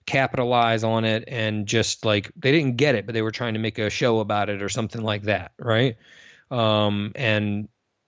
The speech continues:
I feel like the community members in the calisthenics community sniffed that out easily. They still may have tried to work with him, 'cause why wouldn't you, you know, be in a book or be on a T V show?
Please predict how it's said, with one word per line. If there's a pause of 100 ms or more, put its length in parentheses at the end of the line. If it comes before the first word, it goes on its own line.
(140)
I
feel
like
the
community
members
in
the
calisthenics
community
sniffed
that
out
easily.
They
still
may
have
tried
to
work
with
him,
'cause
why
wouldn't
you,
you
know,
be
in
a
book
or
be
on
a
T
V
show?